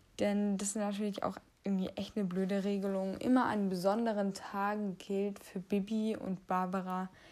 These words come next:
Hexverbot. Bibi hatte allerdings auch eine Überraschung geplant. Und zwar will sie ihr Haus in ein Lichterhaus verwandeln mit unter anderem von Oma Grete einen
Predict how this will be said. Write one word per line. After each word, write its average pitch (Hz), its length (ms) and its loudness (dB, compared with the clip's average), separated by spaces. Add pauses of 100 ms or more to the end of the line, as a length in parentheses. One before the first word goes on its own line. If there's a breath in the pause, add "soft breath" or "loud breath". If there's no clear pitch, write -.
(400 loud breath)
Hexverbot. - 1080 -6 (1080 loud breath)
Bibi 240 340 4
hatte 254 220 0
allerdings 233 480 2 (120)
auch 285 240 2
eine 214 240 -2
Überraschung 190 600 -2
geplant. 190 640 -2
Und 196 160 -6
zwar 208 400 2
will 220 200 2
sie 226 200 -4
ihr 202 340 -4
Haus 220 320 2
in 214 140 -4
ein 196 160 2
Lichterhaus 220 800 0
verwandeln 214 1600 0
mit 202 300 -2
unter 202 320 -4
anderem 190 600 -2
von 185 240 -6
Oma 185 260 0
Grete 196 500 -4
einen 180 360 0